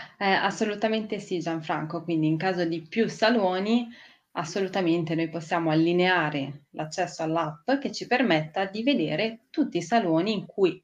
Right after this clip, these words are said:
eventualmente il collaboratore dovesse prestare servizio e il titolare può avere sotto controllo chiaramente, eh, l'attività in ciascuno dei saloni, quindi ho la possibilità proprio di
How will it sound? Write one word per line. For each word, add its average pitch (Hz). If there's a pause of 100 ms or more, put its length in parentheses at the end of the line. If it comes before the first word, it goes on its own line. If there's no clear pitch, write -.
eventualmente 220
il 156
collaboratore 165
dovesse 156 (100)
prestare 165
servizio 240 (480)
e 170
il 165
titolare 180
può 175
avere 151
sotto -
controllo 160
chiaramente, 175 (260)
eh, 165
l'attività 160
in 180
ciascuno 156
dei 156
saloni, 156
quindi 147
ho 143
la 156
possibilità 170
proprio 160
di 156